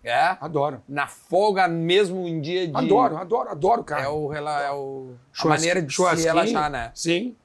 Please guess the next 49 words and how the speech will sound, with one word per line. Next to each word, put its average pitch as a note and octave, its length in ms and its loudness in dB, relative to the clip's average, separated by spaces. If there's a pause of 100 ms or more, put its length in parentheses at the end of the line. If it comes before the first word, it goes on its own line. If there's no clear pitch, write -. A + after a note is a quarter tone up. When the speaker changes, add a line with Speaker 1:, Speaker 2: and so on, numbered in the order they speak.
(340)
Speaker 1:
Cara, C#3 200 -6
eu, C#3+ 300 -6
eu, G#4 100 0
Speaker 2:
Não, D#4+ 220 2
tem, - 140 2
Speaker 1:
eu - 60 0
Speaker 2:
tá F3 60 4
Speaker 1:
fico - 140 2
Speaker 2:
cheirando. A#3 340 2 (160)
Você F#3+ 140 2
não C#4 100 4
botou E4 280 0
ainda, E4+ 180 0
já C4+ 140 2
tá - 120 -2
cheirando. E4 400 -4
É C#4+ 60 0
que, - 80 -4
Speaker 1:
Então F3+ 140 0
vou. D#3 260 2
Speaker 2:
é G3 80 2
que - 80 -2
são, C#4 180 4
é C4 80 2
que - 80 -2
são C4 120 4
as A#3+ 100 2
das, D4+ 220 2 (100)
é, A3 640 4
é, - 0 -
é, - 20 8
Speaker 1:
É - 0 -
Speaker 2:
é - 640 0
Speaker 1:
a A3+ 100 10
carne C4 180 8
Speaker 2:
herança C#4 120 6
Speaker 1:
gaúcha, C4+ 380 6
Speaker 2:
da, C4 60 6
Speaker 1:
tia. - 280 4
Speaker 2:
é D#4+ 80 -2
herança D4 400 4
das C4 140 2
gravações C4 480 0
anteriores, A3+ 600 2
né? D#3+ 100 2
Fica D3+ 100 4
o - 60 0
Speaker 1:
Exato. D3 160 0
Speaker 2:
cheiro. F#3 380 0